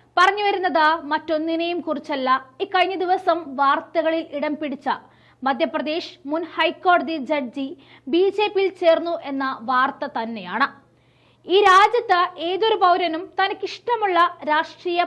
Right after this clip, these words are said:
പാർട്ടിയിൽ അംഗത്വമെടുക്കാൻ അവകാശമുണ്ട്. അപ്പോ പിന്നെ മൂന്ന് മാസം മുൻപ് വിരമിച്ച ജസ്റ്റിസ് രോഹിത് ആര്യ ബി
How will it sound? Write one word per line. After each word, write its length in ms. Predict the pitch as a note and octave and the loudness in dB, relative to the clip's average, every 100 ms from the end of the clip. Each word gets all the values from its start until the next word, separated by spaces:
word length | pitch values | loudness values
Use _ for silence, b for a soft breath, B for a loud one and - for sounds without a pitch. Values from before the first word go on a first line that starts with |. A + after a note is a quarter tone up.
| F4 | 0
പാർട്ടിയിൽ 440 | E4 E4 E4 E4+ D#4+ - | 2 2 0 -4 -4 -4
അംഗത്വമെടുക്കാൻ 720 | C#4+ D4+ E4+ E4 D#4 C#4+ D4 D4 B3 | -4 -2 -4 -4 -4 -4 -6 -6 -6
അവകാശമുണ്ട്. 640 | B3 B3 C4+ C4 F#3+ G#3 - - b b b b - | -6 -6 -8 -10 -4 -2 -2 -6 b b b b -4
അപ്പോ 140 | D#4 E4 | -2 0
പിന്നെ 240 | G4+ F4 F#4 F#4 B B F#4+ | 0 0 -2 -6 B B -2
മൂന്ന് 200 | G#4+ A#4+ | 0 2
മാസം 300 | G#4+ G#4 G#4+ A4 | 2 2 0 0
മുൻപ് 280 | G#4+ G4 F#4+ D4+ | -2 2 2 2
വിരമിച്ച 380 | E4+ F4+ F4+ F4+ E4 D4+ A#3+ | 0 -2 -2 0 0 0 -4
ജസ്റ്റിസ് 420 | D4+ D4+ E4+ - _ C#4+ | -6 -4 -12 -12 _ -2
രോഹിത് 360 | D4+ E4 - - D#4+ | 0 -2 -8 -2 0
ആര്യ 200 | D#4+ B3 - - | 2 -2 -8 -16
ബി 100 | A3 | -10